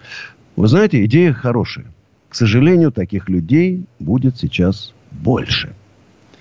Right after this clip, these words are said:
В-, если мы вспомним с вами,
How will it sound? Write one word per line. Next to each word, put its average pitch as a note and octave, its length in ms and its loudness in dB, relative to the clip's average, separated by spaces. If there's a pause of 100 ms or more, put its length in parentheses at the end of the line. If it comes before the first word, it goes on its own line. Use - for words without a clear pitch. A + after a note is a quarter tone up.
(640)
В-, G2+ 260 4
если G#2+ 240 4
мы A#2 140 4
вспомним A#2 540 2
с - 100 -12
вами, G2 420 0